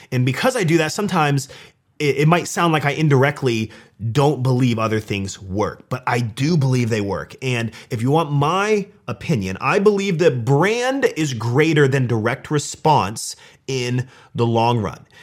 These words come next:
And if you don't know what those are, let me break that down really quick. So direct response is something that it encourages an immediate direct action to be taken. This is typically in the form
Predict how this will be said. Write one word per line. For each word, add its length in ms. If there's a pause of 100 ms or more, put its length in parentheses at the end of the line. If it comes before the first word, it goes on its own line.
(140)
And 120
if 80
you 60
don't 120
know 80
what 80
those 160
are, 100
let 140
me 60
break 180
that 120
down 160
really 160
quick. 180 (120)
So 280 (160)
direct 380
response 720
is 140
something 400
that 140
it 80
encourages 840 (320)
an 140
immediate 1000 (320)
direct 500
action 600
to 160
be 160
taken. 480
This 300
is 180
typically 640
in 120
the 100
form 520